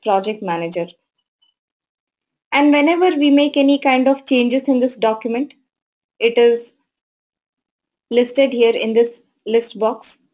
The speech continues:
along with the page number and what exactly is the change that we have made.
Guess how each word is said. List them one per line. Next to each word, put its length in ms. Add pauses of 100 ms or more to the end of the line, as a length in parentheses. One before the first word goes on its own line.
(760)
along 340
with 100
the 100
page 320
number 300 (520)
and 200
what 180
exactly 540
is 80
the 120
change 380
that 220
we 80
have 200
made. 300